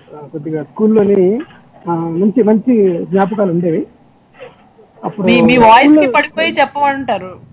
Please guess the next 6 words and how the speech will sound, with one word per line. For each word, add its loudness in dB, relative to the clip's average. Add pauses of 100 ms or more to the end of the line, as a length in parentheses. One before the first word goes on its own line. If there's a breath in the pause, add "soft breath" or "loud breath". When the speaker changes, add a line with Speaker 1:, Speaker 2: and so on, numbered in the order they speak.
(960)
Speaker 1:
అయ్యో, -2
అలా 0
కాదండి, -6
తెలీదంటే -6
ఒకటి -4 (240)
కొద్దిగా, -6